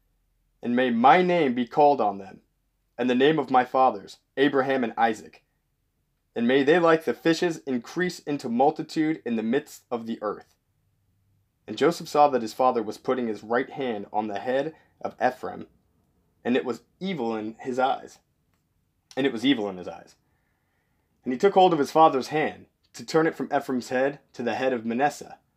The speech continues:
And Joseph said to his father, 'Not so, my father, for this one is the firstborn. Put your right hand on his head.' And his father refused and said, 'I know, my son, I know.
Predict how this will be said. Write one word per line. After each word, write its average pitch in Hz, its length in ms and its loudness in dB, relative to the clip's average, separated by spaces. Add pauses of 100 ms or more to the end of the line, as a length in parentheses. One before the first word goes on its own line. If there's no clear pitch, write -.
(260)
And 107 100 -12
Joseph 139 360 2
said 139 200 0
to 123 120 -4
his 113 120 -4
father, 110 460 2 (220)
'Not 147 240 6
so, 147 260 4
my 113 160 2
father, 110 480 -4 (320)
for 127 100 -8
this 135 260 -2
one 139 320 0 (140)
is 120 140 -12
the 123 80 -8
firstborn. 135 640 -2 (400)
Put 131 160 -2
your 127 120 -2
right 147 240 6
hand 147 260 -2
on 120 140 2
his 135 220 -2
head.' - 260 -12 (280)
And 117 120 -4
his 117 140 -2
father 143 320 6
refused 131 480 -2
and 107 140 -12
said, 110 400 -8
'I 127 160 2
know, 135 180 2
my 107 160 -4
son, 110 420 -8
I 123 180 0
know. 117 400 -2